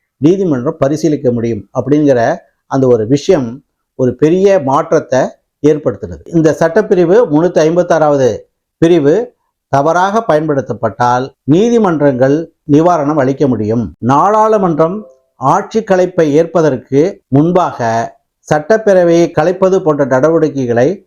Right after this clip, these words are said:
குடியரசுத் தலைவர் எடுக்கக்கூடாது. அரசியல் சாசன சீர்குலைவுக்காக மட்டுமே ஆட்சியை கலைக்கலாமே தவிர நிர்வாக சீர்கேடுகளுக்காக ஆட்சியை கலைக்க முடியாது. எஸ் ஆர் பொம்மை வழக்கு அப்படின்னு அறியப்படுற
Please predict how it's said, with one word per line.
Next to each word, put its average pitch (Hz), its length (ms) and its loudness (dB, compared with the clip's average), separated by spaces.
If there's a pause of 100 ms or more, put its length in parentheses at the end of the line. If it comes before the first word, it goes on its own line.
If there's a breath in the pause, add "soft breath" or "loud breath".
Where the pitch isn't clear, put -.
குடியரசுத் 170 540 0
தலைவர் 123 340 -2 (180)
எடுக்கக்கூடாது. 127 880 -2 (240)
அரசியல் 226 640 0
சாசன 165 360 0 (480)
சீர்குலைவுக்காக 190 960 2
மட்டுமே 131 500 0 (200)
ஆட்சியை 165 540 0 (120)
கலைக்கலாமே 143 580 0
தவிர 117 320 -2 (300)
நிர்வாக 185 500 0
சீர்கேடுகளுக்காக 131 720 0 (300)
ஆட்சியை 151 580 0
கலைக்க 147 380 -2
முடியாது. 107 500 -4 (380)
எஸ் 151 200 -4
ஆர் 214 200 2
பொம்மை 165 340 0 (320)
வழக்கு 160 480 -2 (140)
அப்படின்னு 147 380 0
அறியப்படுற 139 440 0